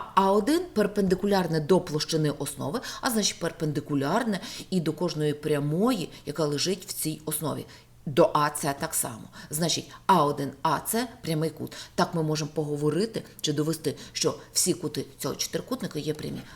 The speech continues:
Тобто наша фігура прямокутник. На рисунку зображено розгортку многогранника.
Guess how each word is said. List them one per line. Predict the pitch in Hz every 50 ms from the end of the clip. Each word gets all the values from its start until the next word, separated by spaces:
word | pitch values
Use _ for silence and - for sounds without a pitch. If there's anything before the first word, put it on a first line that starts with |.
| - -
Тобто | - 165 - - - - 294 320 - - - - - - - - - -
наша | 175 170 151 143 - -
фігура | - - 139 - 143 - 160 220 294 - - - - - - - -
прямокутник. | - 151 156 165 196 - 214 180 - - - - - - - - - - - - - - - - - - - - - - - - - - - - - - - - - - - - - - - - - - - - - - - - - - - - - - - - - - - - - - - - -
На | 170 165
рисунку | 156 170 - 277 330 - - 240
зображено | - 180 - - 196 226 220 - 202 165 156
розгортку | 156 156 147 151 165 139 135 156 196 226 - - 196
многогранника. | 185 180 175 170 175 175 170 180 170 151 - - 120 - - -